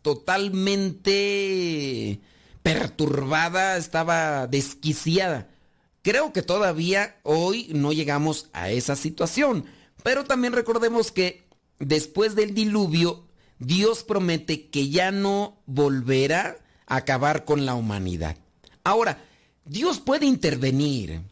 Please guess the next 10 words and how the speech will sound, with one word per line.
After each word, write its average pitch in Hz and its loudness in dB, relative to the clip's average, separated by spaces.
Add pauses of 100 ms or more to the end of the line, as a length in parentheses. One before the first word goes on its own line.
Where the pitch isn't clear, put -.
(460)
Dios 190 0
podría 175 0
ir 180 0
a 156 -6 (260)
darnos 160 -2
un 160 2 (140)
zape 170 -2
en 143 0
la 123 -4
cabeza 143 0